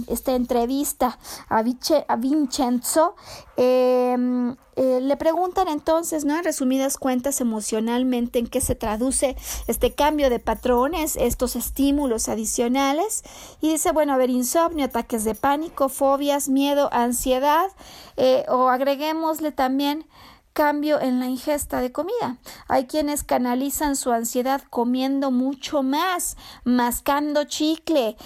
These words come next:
comiendo cosas que hacen sentido al crujir, ¿no? Que suenan, suenan, suenan, suenan, suenan. Eh,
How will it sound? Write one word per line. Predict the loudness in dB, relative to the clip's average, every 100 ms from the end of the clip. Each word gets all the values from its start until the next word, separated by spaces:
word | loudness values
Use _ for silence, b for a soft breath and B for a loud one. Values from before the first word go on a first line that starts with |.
| B 0
comiendo | 2 2 0 2 0
cosas | 2 0 2 -2
que | 0 0
hacen | 0 0 -2
sentido | 0 0 -2 0 0 0 -2 -4
al | -4 0
crujir, | -2 -2 0 2 2
¿no? | 2 2 0
Que | -2
suenan, | -4 0 0 0 -2
suenan, | -2 0 0 0 -2
suenan, | 0 0 0 -4
suenan, | -2 0 0 0 -4
suenan. | -2 0 0 -2 -4 -10 B B B B
Eh, | 0 2 4 2 0